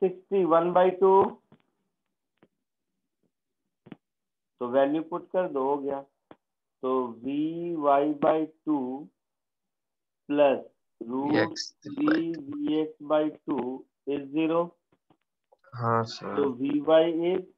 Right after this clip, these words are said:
Speaker 1: root three वी एक्स with minus sign।
Speaker 2: हाँ।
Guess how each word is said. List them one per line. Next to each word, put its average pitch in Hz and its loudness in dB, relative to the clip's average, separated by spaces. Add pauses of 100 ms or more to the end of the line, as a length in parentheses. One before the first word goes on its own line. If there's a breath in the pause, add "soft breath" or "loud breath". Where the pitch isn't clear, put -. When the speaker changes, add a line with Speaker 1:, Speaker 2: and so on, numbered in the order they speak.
(320)
Speaker 1:
root 143 -2 (240)
three 165 -2 (180)
वी 151 2 (180)
एक्स 139 -6 (180)
with 143 -4
minus 156 0
sign। 165 -2 (1200)
Speaker 2:
हाँ। 110 2